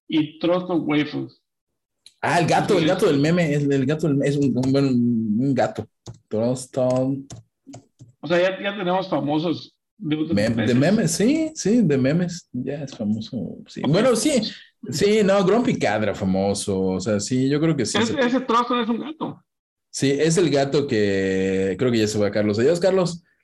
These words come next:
Speaker 2: Es el gato, ¿ya
Speaker 1: Adiós,
Speaker 2: viste?
Speaker 1: Carlos.
Speaker 2: ¿Ya viste ese GIF que luego que, que hace así? ¡Ah! ¡Ah! Está como un gato, como un gato, un
Speaker 1: Bueno,
Speaker 2: gato de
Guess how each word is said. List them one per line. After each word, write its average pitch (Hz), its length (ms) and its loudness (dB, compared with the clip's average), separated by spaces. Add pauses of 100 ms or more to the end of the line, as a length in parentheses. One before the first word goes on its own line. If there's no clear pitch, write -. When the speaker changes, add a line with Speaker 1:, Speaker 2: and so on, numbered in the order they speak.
(140)
Speaker 2:
Es 170 140 2
el 196 80 4
gato, 180 140 2
¿ya 190 40 2
Speaker 1:
Adiós, 214 100 2
Speaker 2:
viste? 220 200 0
Speaker 1:
Carlos. - 380 -4 (140)
Speaker 2:
¿Ya 165 100 2
viste 202 180 0
ese 208 160 0
GIF 156 260 0
que 143 140 0
luego 131 240 2
que, 113 200 0
que 110 120 -4
hace 120 100 -2
así? 113 240 -4
¡Ah! - 500 -6 (120)
¡Ah! 285 600 -2
Está 117 220 -6
como 107 220 -4
un 139 160 -4
gato, 123 420 -2
como 101 300 -10 (2250)
un 156 120 0
gato, 165 240 2
un 214 80 2
Speaker 1:
Bueno, 269 60 2 (100)
Speaker 2:
gato 294 40 0
de 285 40 2